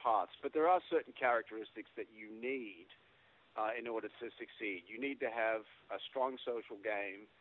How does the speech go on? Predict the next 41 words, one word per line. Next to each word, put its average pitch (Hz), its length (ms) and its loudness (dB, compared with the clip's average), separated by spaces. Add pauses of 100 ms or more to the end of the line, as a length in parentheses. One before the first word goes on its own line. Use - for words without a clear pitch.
(340)
You 107 120 -12
need 131 180 -2
to 131 60 -10
be 127 180 0
able 123 260 4
to 117 200 -6
think 110 220 0 (280)
five 113 220 2 (100)
steps 127 300 0
ahead 104 440 0 (760)
and 104 140 -8
think 120 180 -6
about 104 280 2
what 98 140 -6
the 117 200 -6
other 120 160 -2
players 98 560 -4 (420)
might 101 420 -2
do, 95 360 -6 (580)
and 123 120 -4
you 139 100 0
have 151 160 0
to 127 60 -20
be 135 100 -2
willing 139 300 2
to 110 60 -18 (140)
take 127 140 2 (100)
risks. - 400 -6 (680)
And 123 100 -2
if 139 140 -4
you 175 200 0
have 165 260 6
those 139 380 4 (120)
things 131 320 -2
in 117 60 -8
your 113 200 -2
bag, 104 440 2 (100)
I 107 60 -2
think 127 240 -8
you 113 80 -14
can 110 180 -12